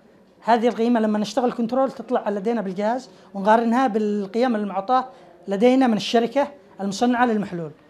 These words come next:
في هذه الحاله اذا طلعت القيمه منا-، مس-، يعني متساويه للقيمه المعطاه من قبل الشركه، هنا نعتمد ونعتبر فحوصاتنا دقيقه وممتازه. يتم هذا المعايره اسبوعيا للتشييك على هذه المحاليل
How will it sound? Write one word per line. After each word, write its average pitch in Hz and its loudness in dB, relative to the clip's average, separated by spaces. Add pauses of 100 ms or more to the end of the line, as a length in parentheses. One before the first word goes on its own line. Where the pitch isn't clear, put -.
(460)
في 196 0
هذه 262 6
الحاله 240 4
اذا 220 0
طلعت 233 2
القيمه 233 0
منا-، 233 0
مس-، - -10
يعني 175 -8 (300)
متساويه 247 6
للقيمه 214 -2
المعطاه 220 0
من 220 -4
قبل 214 -6
الشركه، 233 -6 (260)
هنا 240 0
نعتمد 226 -2
ونعتبر 208 -8 (140)
فحوصاتنا 220 -6 (300)
دقيقه 233 2
وممتازه. 196 -6 (540)
يتم 240 2
هذا 226 0
المعايره 208 0
اسبوعيا 214 -4 (380)
للتشييك 233 -2
على 196 4
هذه 202 0
المحاليل 151 -10